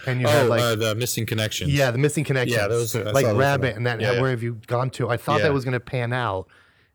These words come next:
Speaker 1: in one of these volumes.
Speaker 2: Oh, I see.
Speaker 1: And I'm wondering if, you know, it has to do with when you get to volume two, you find out that the C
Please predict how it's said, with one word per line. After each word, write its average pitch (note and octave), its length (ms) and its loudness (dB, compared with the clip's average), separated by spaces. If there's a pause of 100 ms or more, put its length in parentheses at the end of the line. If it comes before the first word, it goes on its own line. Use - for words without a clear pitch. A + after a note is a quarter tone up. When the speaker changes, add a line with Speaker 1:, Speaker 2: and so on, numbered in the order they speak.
Speaker 1:
in A#2+ 420 0
one A#2 120 0
of A2+ 80 -2
these G2+ 180 -4
volumes. G#2+ 480 2
Speaker 2:
Oh, A2 400 0
I G2+ 100 -2
see. G2+ 440 -4
Speaker 1:
And F3+ 180 2
I'm F3+ 260 0
wondering E3+ 580 2
if, C3 480 0
you B2+ 80 -4
know, A#2 340 0
it G#2+ 220 -4
has A#2 400 -6
to - 120 -8
do A2 320 0
with G#2 600 -6
when A#2 160 -4
you A2 40 -8
get G#2+ 160 -6
to A2+ 60 -6
volume G#2 380 0
two, G#2+ 500 -2 (480)
you A#2+ 160 -4
find G#2+ 380 -4
out G2+ 260 -4
that G2 380 -6
the G#2+ 320 -4
C - 280 -8